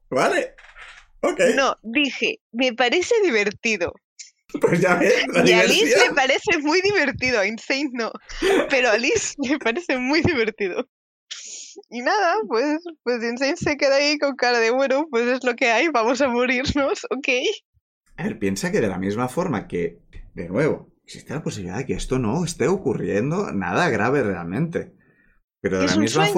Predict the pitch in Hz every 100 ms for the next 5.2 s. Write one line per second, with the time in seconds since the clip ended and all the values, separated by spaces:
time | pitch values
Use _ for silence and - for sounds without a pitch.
0 | - 127 90 - - 98 92 104 135 143
1 | 147 151 160 - 92 95 123 151 156 339
2 | - - _ _ - 98 294 466 - 196
3 | 101 107 107 104 90 85 98 - 160 -
4 | 107 - 98 98 87 90 82 82 - 440
5 | - -